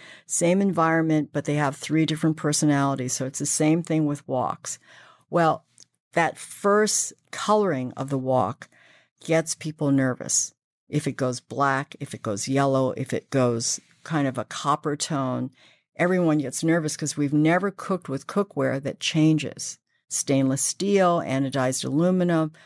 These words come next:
nonstick always looks the same. Before you cooked with it and after you finish cooking your dish.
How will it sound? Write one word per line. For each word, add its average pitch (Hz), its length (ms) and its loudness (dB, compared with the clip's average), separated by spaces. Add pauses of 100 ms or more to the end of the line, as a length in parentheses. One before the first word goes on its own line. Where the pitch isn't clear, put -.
(140)
nonstick 156 680 -2
always 151 320 0
looks 156 220 -4
the 165 80 -2
same. 156 460 2 (720)
Before 151 400 0
you 208 140 4
cooked 208 260 -2
with 196 180 0
it 190 180 4
and 143 160 0
after 147 260 -2
you 147 100 0
finish 147 340 0
cooking 143 300 0
your 135 140 4
dish. - 480 -4